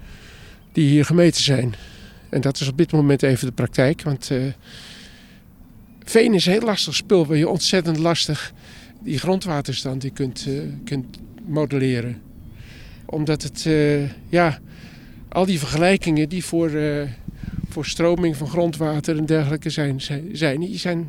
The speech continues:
vaak niet zo heel goed aangepast op, eh, op veenbodems. Nou, het eerste wat we gaan doen is even met de hand meten.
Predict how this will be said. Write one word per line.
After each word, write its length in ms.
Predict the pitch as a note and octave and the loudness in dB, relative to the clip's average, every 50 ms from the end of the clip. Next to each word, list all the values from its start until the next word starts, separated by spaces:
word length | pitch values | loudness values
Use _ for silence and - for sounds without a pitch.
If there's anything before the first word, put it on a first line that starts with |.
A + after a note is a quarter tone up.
| - - | -10 -14
vaak 320 | - - - - G3+ - - | -10 -8 -8 -8 -6 -8 -10
niet 140 | G#3+ G3+ - | -10 -8 -6
zo 100 | - F#3 | -4 -2
heel 160 | E3+ F#3 F3 | 0 0 -2
goed 220 | - - F3+ - | -2 -4 -4 -4
aangepast 600 | D3+ D#3 D#3+ C#3+ - - - - E3 D3+ - - D#3+ | -2 -2 -4 -6 -8 -10 -8 -8 -8 -6 -6 -6 -8
op, 260 | C#3+ - - - - | -8 -8 -8 -4 -2
eh, 60 | C#3+ C#3 C3+ C#3+ C#3 - - - - - - - | 0 0 -2 -4 -8 -12 -18 -20 -20 -20 -8 -6
op 160 | D#3 - - | -6 -4 -2
veenbodems. 760 | - E3+ E3 D#3+ C#3+ B2 B2+ C3+ C#3+ C#3 A2+ - - - - - - - - - - - - - - - - - - - - - - - - - - - - _ _ _ - | 0 0 2 2 0 0 -2 -2 -4 -6 -8 -10 -10 -12 -14 -16 -20 -20 -20 -20 -20 -20 -20 -20 -20 -20 -20 -20 -20 -20 -20 -20 -20 -20 -20 -20 -20 -20 -20 _ _ _ -12
Nou, 160 | - D3+ C3 C3 D3 | -10 -10 -10 -10 -12
het 100 | - - | -12 -10
eerste 220 | G#3+ G3 - - G3 | -10 -8 -8 -6 -4
wat 140 | F3 F3 F3 | -2 0 0
we 80 | E3+ | 0
gaan 220 | - - F3 E3+ E3 | 2 4 4 6 8
doen 180 | E3+ D#3+ D#3 | 8 6 6
is 140 | E3 D3 - | 4 4 4
even 340 | E3+ F3 E3 C#3+ - E3+ D#3 | 4 4 2 4 4 4 2
met 120 | D3+ - | 4 4
de 60 | - | 2
hand 300 | C3+ C3 D3 D#3+ F3+ F3 F#3 | 2 4 4 4 4 4 4
meten. 400 | G3 G3+ A3 A3 - C#4+ C#4 | 4 4 4 2 0 -2 -4